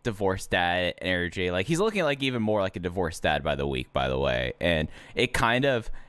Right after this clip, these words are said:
works in this way that, like, everything that Inner Circle is, is the exact idea that a fifty-year-old divorced guy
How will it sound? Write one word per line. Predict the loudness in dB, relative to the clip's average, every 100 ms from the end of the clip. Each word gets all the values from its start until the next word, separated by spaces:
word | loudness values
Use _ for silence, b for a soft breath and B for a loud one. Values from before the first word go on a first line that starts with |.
| B _
works | 0 2 2 0 0
in | 0
this | 0 0
way | 0 2
that, | 0
like, | 0 0 -2
everything | -2 0 0 0 2
that | -2 0
Inner | 0 0
Circle | 0 0 2 2
is, | 2 0 -2 -6 0
is | 2 2 0 -6 B B B B
the | 0 2
exact | 2 0 0 0 2
idea | 0 2 2 2
that | 2 0 0
a | -2
fifty-year-old | -2 -4 -2 0 2 2 2
divorced | 0 2 2 0 2
guy | 2 4 2 0